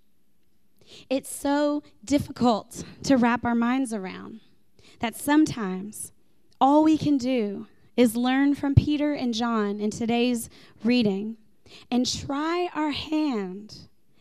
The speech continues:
at believing without totally understanding. Because the whole of Scripture and entire existence convey a loud and clear message that we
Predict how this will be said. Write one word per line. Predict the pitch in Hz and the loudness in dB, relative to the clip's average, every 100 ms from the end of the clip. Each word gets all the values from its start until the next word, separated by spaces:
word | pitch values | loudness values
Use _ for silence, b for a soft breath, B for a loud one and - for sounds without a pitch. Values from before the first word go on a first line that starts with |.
| _ | _
at | 247 - | -8 -2
believing | 214 269 269 294 285 202 202 196 214 b - | 2 2 4 2 2 0 0 -2 -6 b -4
without | 254 - - 262 240 - - - _ _ _ _ | -4 -4 -6 -4 -4 -8 -14 -16 _ _ _ _
totally | - 269 262 247 226 | -6 -4 -2 -2 -2
understanding. | 226 220 - - 233 226 196 262 233 _ _ _ _ _ _ _ _ _ b b - | -2 -4 -8 -10 -10 -10 -12 -18 -20 _ _ _ _ _ _ _ _ _ b b -4
Because | 262 277 233 | -2 -2 -2
the | 262 | -6
whole | 247 - 311 339 349 339 | -6 2 4 4 4 0
of | 302 | -4
Scripture | - 311 - 240 202 | -6 -8 -6 -4 -2
and | 226 294 - | -2 -2 -4
entire | - 277 330 330 330 330 B B _ | -12 -8 -6 -4 -6 -8 B B _
existence | 294 254 240 302 302 - 240 196 - | -6 -4 0 0 0 -2 -2 -2 -2
convey | 269 269 220 277 277 226 220 b b 247 | 2 2 2 0 0 -2 -4 b b -4
a | 254 | -4
loud | 262 262 269 302 320 302 | -4 -2 2 4 4 4
and | 262 269 | 0 0
clear | - 285 294 294 | 0 4 4 4
message | 262 269 - 226 208 - B - | 4 0 0 0 0 -4 B 2
that | 254 226 | 2 4
we | 233 277 302 320 | 2 4 4 2